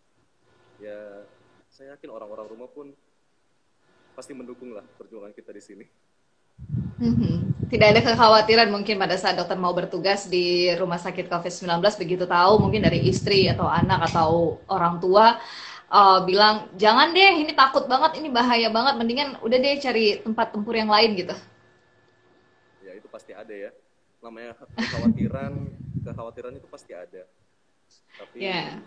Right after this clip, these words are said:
Speaker 1: ya kita harus meyakinkan kan kita, yang penting kita sesuai dengan prosedur, yang penting kita berusaha yang sebaik mungkin,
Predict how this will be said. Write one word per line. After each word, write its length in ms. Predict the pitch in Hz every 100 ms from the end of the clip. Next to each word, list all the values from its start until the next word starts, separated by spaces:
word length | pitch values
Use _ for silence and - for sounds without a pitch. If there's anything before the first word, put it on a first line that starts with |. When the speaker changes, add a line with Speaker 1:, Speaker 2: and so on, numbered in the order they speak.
| _ _ _ _ _ _
Speaker 1:
ya 160 | 101 90 87
kita 160 | -
harus 160 | 117 -
meyakinkan 480 | 98 90 104 107 98
kan 120 | 101
kita, 320 | 107 104 104
yang 400 | - - - -
penting 200 | - - -
kita 160 | 110
sesuai 240 | - - -
dengan 140 | -
prosedur, 640 | - - - 101 107 107 104
yang 100 | 92
penting 300 | 101 - 98
kita 220 | - 107 98
berusaha 240 | 98 98
yang 140 | 92 _
sebaik 220 | 85 87
mungkin, 340 | 92 95 101